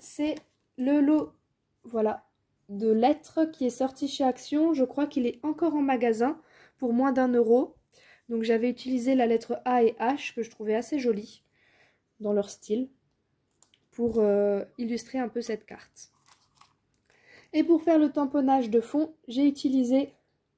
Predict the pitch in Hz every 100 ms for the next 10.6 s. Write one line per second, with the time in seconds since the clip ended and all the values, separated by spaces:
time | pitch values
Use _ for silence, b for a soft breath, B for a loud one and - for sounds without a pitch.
0 | _ _ _ _ _ _ _ 302 311 320
1 | 294 277 247 240 226 226 269 262 _ _
2 | _ 226 262 285 320 311 294 277 262 214
3 | 240 226 233 233 233 220 220 226 - -
4 | 240 233 202 214 233 226 240 247 240 233
5 | 233 233 240 240 226 226 214 214 254 254
6 | _ _ 214 226 214 - - 311 254 226
7 | 208 - b b b b - 254 262 277
8 | 208 208 - 220 214 214 220 240 240 269
9 | 269 226 240 254 226 208 208 208 220 269
10 | 262 254 - 226 226 254